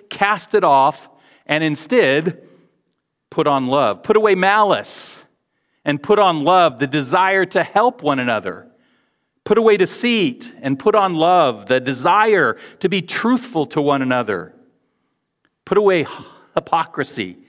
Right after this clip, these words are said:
and put on love, the desire to be real, to have genuine relationships with one another. Put away envy and, and put on love, the desire, uh,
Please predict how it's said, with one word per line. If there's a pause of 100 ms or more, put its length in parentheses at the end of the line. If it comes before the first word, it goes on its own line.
(340)
and
put
on
love,
the
desire
to
be
real, (220)
to
have
genuine
relationships
with
one
another. (960)
Put
away
envy
and, (140)
and
put
on
love,
the
desire, (260)
uh,